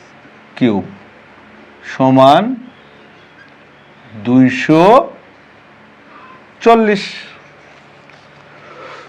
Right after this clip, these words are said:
তাহলে আমরা এখন দেখো, শুধু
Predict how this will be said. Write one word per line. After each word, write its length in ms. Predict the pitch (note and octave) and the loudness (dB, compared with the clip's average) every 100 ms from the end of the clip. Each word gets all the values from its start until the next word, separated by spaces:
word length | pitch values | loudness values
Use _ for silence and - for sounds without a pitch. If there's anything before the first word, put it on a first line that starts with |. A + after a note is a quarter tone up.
| - _ _ | -20 _ _
তাহলে 460 | E3 F#3 A#3 A3 D3+ E3+ B3+ - _ _ _ _ - | 0 0 0 2 2 0 -4 -14 _ _ _ _ -10
আমরা 260 | C#3 D#3+ D#3+ | -8 0 0
এখন 180 | D3+ E3 D#3+ D3 | 0 -2 0 2
দেখো, 280 | C#3+ B2 C#3 B3 - - _ _ - - - - _ _ - - - - - | 0 0 -2 -4 -12 -20 _ _ -20 -20 -20 -20 _ _ -20 -20 -20 -16 -12
শুধু 380 | - A#3+ F3 C3+ | 0 2 2 -2